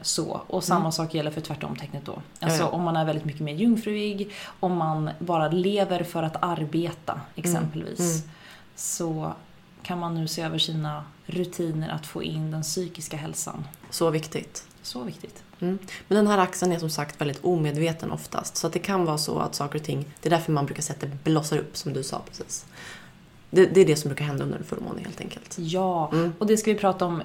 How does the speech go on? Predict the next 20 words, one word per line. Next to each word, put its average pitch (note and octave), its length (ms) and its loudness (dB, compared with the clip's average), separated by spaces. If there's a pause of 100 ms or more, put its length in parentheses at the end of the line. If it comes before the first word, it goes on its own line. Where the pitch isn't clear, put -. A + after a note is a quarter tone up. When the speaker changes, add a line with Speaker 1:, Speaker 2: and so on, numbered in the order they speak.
(140)
Speaker 1:
lite E3+ 200 -2
mer E3 240 4
i D#3 100 2
ett, D3+ 280 -6 (420)
ett, - 360 -8
ett, - 140 -8 (480)
större F3+ 380 2
avsnitt D#3 480 0
om E3 140 0
det D#3 60 2
här D3+ 180 2
med D3+ 320 -4
olika, D#3 580 -4 (560)
alltså D#3+ 300 -6
kvadraturer D#3 720 -2
och D3+ 120 -4
positioner D#3+ 600 0
i D#3 60 0
ens D#3 220 0
födelsekarta. F3 1160 -2